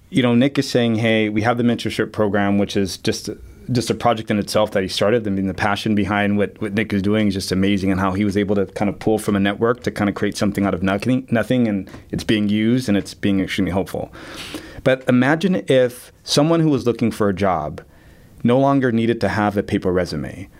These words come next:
or had to go through a formal interview. Imagine if they could be valued based on the skill set and the experience that they had, and that they were able to kind of do the job.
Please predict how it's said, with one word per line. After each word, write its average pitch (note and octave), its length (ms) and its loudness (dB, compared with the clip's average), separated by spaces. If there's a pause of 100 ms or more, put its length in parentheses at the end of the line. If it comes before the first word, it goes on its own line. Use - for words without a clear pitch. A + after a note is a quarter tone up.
(120)
or - 80 0
had A2+ 180 2
to B2 60 2
go A2+ 180 2
through G#2+ 200 -2
a F#2+ 40 0
formal F#2 340 -4
interview. E2 440 -4 (360)
Imagine B2 520 4
if B2+ 240 0
they A#2+ 160 2
could A#2 200 -4
be G#2+ 100 2
valued G#2 480 0
based G#2 340 0
on G2+ 420 2 (280)
the G#2 100 -2
skill B2+ 360 0
set A#2+ 420 2
and A2 100 0
the G2+ 80 0
experience G#2+ 540 -2
that G2+ 100 -2
they G2 140 2
had, G#2 560 0
and G#2 100 2
that G2+ 120 2
they G2+ 100 2
were G2 80 2
able G2 180 0
to F#2+ 100 -2
kind F#2+ 200 -2
of F2 60 -4
do F#2 80 0
the E2 100 -4
job. D2+ 280 -4